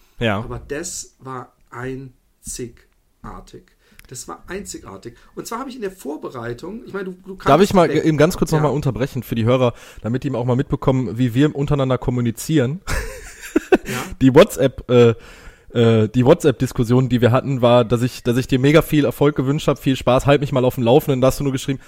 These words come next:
Speaker 1: „Nein, ich muss mich auf den Lauf konzentrieren.“ <laughs>
Speaker 2: Nee, was,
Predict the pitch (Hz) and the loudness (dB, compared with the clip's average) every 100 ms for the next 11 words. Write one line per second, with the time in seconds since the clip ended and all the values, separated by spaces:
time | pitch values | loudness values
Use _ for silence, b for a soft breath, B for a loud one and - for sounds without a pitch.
0 | B 120 143 127 151 - 135 127 127 117 | B 4 4 4 0 2 2 2 4 2
1 | - 104 104 - 95 98 - 233 392 - | 2 -4 -4 -2 2 4 6 4 2 0
2 | 339 - 381 392 - 370 208 220 208 | 0 2 0 0 0 -2 -2 -4 -6